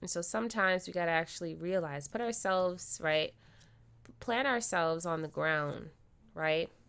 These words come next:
on the front lines, and, and actually see what it is before we start to assume, right, based off of, like, you know, our butthurt feelings.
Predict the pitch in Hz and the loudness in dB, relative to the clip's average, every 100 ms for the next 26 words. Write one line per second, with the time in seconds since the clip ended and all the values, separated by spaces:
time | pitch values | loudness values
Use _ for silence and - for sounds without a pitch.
0 | - _ _ - - - - - - - | -20 _ _ -20 -20 -20 -18 -18 -20 -20
1 | - - 170 165 - 208 196 190 175 160 | -12 -4 -4 -4 2 2 4 4 4 4
2 | 139 - - - - - - - 175 170 | 0 -6 -12 -14 -16 -20 -20 -8 -2 -2
3 | - 170 151 165 175 - 185 165 - 185 | 2 0 2 0 0 -4 -4 -4 -4 -4
4 | 175 151 - - 170 170 156 147 - - | -4 -4 -6 -10 -2 0 2 0 -4 -8
5 | - - - 160 165 160 156 - 160 151 | -12 -14 -14 -8 -6 -4 -4 -6 -4 -4
6 | 156 147 151 - - 190 175 151 156 151 | -4 -4 0 2 4 4 2 0 -4 -10
7 | - _ - _ - 160 156 143 165 160 | -16 _ -20 _ -8 0 0 2 0 0
8 | - 151 151 - 151 151 147 147 151 - | 0 -4 -4 -8 -10 -6 -4 -4 -6 -12
9 | - 160 147 143 139 139 - 165 165 156 | -8 -6 -4 -4 -6 -10 -6 -2 0 0
10 | 147 151 - _ _ _ _ - 165 185 | -2 -6 -14 _ _ _ _ -6 0 0
11 | 185 180 - - 196 175 - - - | 0 -2 -2 -2 0 0 -2 -10 -16